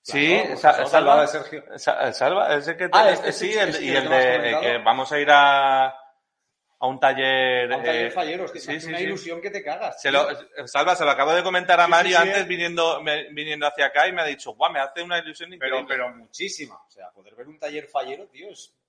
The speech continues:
Speaker 1: Sí, además con,
Speaker 2: bastante.
Speaker 1: con un, con
Speaker 2: Y además
Speaker 1: un
Speaker 2: con un artista fallero y
Speaker 1: Sí.
Speaker 2: con alguien que se dedica a eso, que puede ser maravilloso.
Speaker 1: Así que ya, ya concretaremos.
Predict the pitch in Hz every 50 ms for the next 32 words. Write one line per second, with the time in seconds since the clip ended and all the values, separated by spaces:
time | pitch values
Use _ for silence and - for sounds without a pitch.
0 | _ _ _ _ _ _ _ - - 135 143 151 143 123 120 135 131 131 151 156
1 | 151 143 135 135 135 127 120 117 120 120 123 123 123 120 120 120 113 - _ 117
2 | 113 110 113 117 120 117 117 120 120 123 120 156 156 147 131 - - 120 113 -
3 | 131 - - 120 113 113 120 160 175 156 127 127 123 123 120 113 - 104 101 _
4 | _ _ - - 104 113 120 120 123 120 120 113 110 113 120 117 123 113 107 107
5 | 107 123 123 _ 123 - _ _ - 98 98 104 - - 107 104 107 113 113 120
6 | 120 120 107 107 127 127 - 131 _ _ _ _ _ - 104 101 - 110 104 101
7 | - 123 127 127 127 120 120 113 117 113 110 113 113 110 - 123 123 123 131 123
8 | 123 123 117 120 120 131 165 208 - -